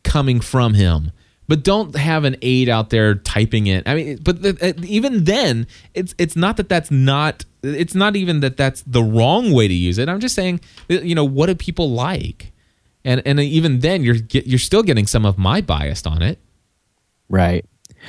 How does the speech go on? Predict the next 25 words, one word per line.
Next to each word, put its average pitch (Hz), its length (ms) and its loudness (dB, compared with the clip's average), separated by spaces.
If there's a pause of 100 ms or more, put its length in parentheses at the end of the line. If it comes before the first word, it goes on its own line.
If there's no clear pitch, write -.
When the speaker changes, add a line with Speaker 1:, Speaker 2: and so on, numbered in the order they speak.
(140)
Speaker 2:
What 147 180 4
if, 208 300 0
what 151 160 2
if - 240 0
at 135 180 2
some 139 240 2
point 143 320 2
G 117 260 0
S 117 160 2
P 117 200 2
N 127 160 4
got 101 260 0
big 120 160 2
enough 98 300 2
that 104 100 2
you 101 160 2
hired 113 540 4 (180)
your 104 160 2
wife, 104 320 2
Stephanie, 107 540 2
to 113 160 0
be 113 140 2
your 107 680 4
quote 104 220 2
unquote 95 440 0